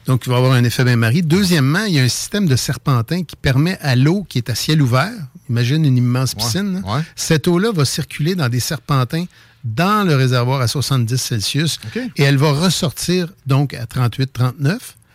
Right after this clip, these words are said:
Speaker 2: Mhm.
Speaker 1: Et on peut faire ça, par exemple, en été, une fois par jour ou
Speaker 2: Ok.
Speaker 1: deux fois.
Speaker 2: Ok.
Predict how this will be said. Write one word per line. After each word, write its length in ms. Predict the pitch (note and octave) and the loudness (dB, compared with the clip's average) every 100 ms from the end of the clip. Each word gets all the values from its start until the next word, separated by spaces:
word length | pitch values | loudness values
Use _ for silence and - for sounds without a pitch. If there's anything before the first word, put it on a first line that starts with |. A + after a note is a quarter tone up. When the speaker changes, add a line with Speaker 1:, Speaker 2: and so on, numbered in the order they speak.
| - | -10
Speaker 2:
Mhm. 100 | - - - - | -10 -10 -10 0
Speaker 1:
Et 120 | C3 | 2
on 100 | C3+ | 4
peut 140 | F3+ | 2
faire 240 | E3 D#3+ B2 | 0 0 0
ça, 200 | F#3 F3+ - | -2 -4 -2
par 100 | C3 | -2
exemple, 320 | B2 C#3+ D3 | 2 2 2
en 140 | C3 B2 | 2 2
été, 400 | A#2 C#3 C3 - | 2 2 0 0
une 120 | B2+ | 0
fois 240 | A2 - B2+ | 0 0 0
par 180 | A#2+ A2 | 0 0
jour 220 | B2 G#3+ B3 - | 0 -2 -6 -2
ou 80 | C3 | 0
Speaker 2:
Ok. 60 | |
Speaker 1:
deux 180 | B2 C3 | 2 2
fois. 280 | A#2 C#3 A3 - - | 0 -4 -4 -10 -18
Speaker 2:
Ok. 180 | C3 | -14